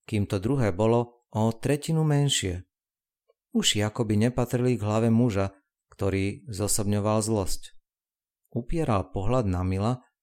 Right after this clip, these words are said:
a otázku akoby nepočul. Milo sa chytil kľúčky auta.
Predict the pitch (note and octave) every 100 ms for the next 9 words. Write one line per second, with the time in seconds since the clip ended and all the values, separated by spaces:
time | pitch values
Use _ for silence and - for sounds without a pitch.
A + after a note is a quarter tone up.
0 | _ _ - F#2 F2+ G2+ C#3 G3 C3 -
1 | - D3 E3 - _ _ - C3+ - F3
2 | E3+ D#3 D#3 - F#2+ - F2+ E2+ - _
3 | _ _ _ _ _ _ _ - A2+ C#3+
4 | B2+ - F2+ A#2 - B2+ B2 G#2+ G#2 -
5 | A#2+ G#2+ G#2 G2+ F2